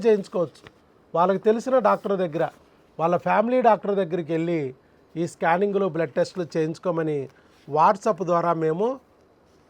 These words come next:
ఒక ఫోటో పెడతాం. ఏం టెస్ట్ చేయించుకోవాలి, ఏం స్కానింగ్ తీయించుకోవాలనేది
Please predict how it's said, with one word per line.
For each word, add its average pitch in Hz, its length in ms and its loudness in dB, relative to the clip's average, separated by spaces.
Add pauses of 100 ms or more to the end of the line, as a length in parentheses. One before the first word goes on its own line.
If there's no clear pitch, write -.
(160)
ఒక 147 140 -4
ఫోటో 165 340 -2
పెడతాం. 147 340 0 (640)
ఏం 220 240 4
టెస్ట్ 226 300 -2
చేయించుకోవాలి, 190 640 0
ఏం 185 240 0
స్కానింగ్ 180 440 -2
తీయించుకోవాలనేది 165 840 -4